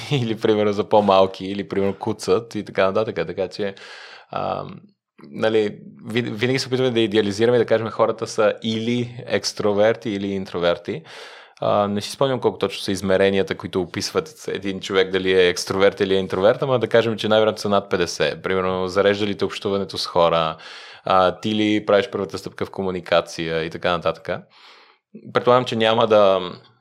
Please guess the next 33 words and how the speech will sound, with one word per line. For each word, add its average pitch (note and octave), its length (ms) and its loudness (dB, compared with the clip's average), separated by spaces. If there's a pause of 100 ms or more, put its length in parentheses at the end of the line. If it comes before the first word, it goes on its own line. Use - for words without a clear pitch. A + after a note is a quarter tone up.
(680)
ако G#2 220 2
направиме A#2 560 4
тук G#2 220 -8
табличката G#2 720 0
и C#3 80 2
се C3 240 -2
опитаме A#2+ 320 2
да G#2+ 80 0
сравним, A2+ 360 0
предполагам, A2+ 400 4
че A#2 120 -8
няма A2 180 4
да, G2+ 680 0 (240)
няма G#2+ 280 -2
да G#2 200 4
от-, G2 220 -6 (100)
отговоря A2 480 4
на G2+ 80 2
всички G2+ 320 -8
критерии. F#2+ 640 -6
Сигурен C3+ 300 2
съм, B2 140 -8
че - 100 -4
има A2 100 2
нещо, G2 260 2
което G2 240 4
е, F2 80 -4
примерно, F#2 280 -2
по-интровертирано, E2+ 1000 -2
а, F#2 120 0
интровертирано E2 800 -6
към D#2+ 160 -10
мене. D#2+ 300 -10